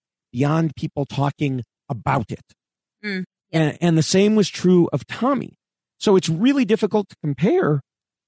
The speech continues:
Speaker 1: And I'm sorry, Matthew, I really can't rank them for that reason, because we're operating on such limited information. It's like, who talks more about how good someone's social game is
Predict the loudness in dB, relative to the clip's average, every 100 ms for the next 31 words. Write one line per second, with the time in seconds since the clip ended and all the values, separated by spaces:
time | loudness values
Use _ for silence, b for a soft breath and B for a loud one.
0 | _ -2 0 0 -2 -2 -2 -4 _ _
1 | _ _ _ -12 -2 2 4 2 2 0
2 | -4 -4 -4 -4 -6 _ 0 4 4 2
3 | 0 -2 -2 0 0 0 -6 -8 -12 _
4 | _ -2 0 2 2 2 2 0 -4 -4
5 | -2 -2 -2 -6 _ _ _ -6 -4 -4
6 | -4 -2 0 0 -2 -4 -4 -8 -8 -12
7 | -2 0 2 2 0 0 -8 -6 -6 -4
8 | -2 0 0 -4 -10 _ _ _ _ -12
9 | -4 -2 -2 -4 0 0 0 -2 -2 -4
10 | -8 -12 -2 0 0 -2 -6 _ -10 -6
11 | -2 0 -2 _ -4 -2 0 -2 -2 -4
12 | -4 -4 -6 -4 -6 -6 -8 -8 -8 -8
13 | -10 -12